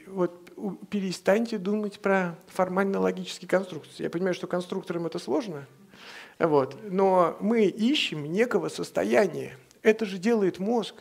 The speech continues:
это же не компьютерная программа. И его удовлетворение вот здесь.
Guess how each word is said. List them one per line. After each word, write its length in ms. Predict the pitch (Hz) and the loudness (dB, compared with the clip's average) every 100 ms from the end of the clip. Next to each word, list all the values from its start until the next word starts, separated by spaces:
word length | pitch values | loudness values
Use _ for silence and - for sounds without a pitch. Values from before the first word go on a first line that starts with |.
| - | -4
это 240 | 180 202 | -2 -2
же 200 | 175 190 | -4 -4
не 200 | 190 196 | -2 -2
компьютерная 600 | 190 185 214 254 180 165 | 0 0 0 -2 0 0
программа. 580 | 156 165 151 131 131 - - | 4 2 2 -6 -12 -18 -12
И 60 | 165 | -4
его 560 | 170 185 233 214 - - - - - - - | -4 0 4 4 2 -8 -20 -20 -20 -20 -10
удовлетворение 800 | 226 208 196 208 214 262 226 175 | -8 -4 -4 2 2 2 0 0
вот 160 | 170 | -2
здесь. 520 | 180 220 190 - - | -2 0 0 -2 -12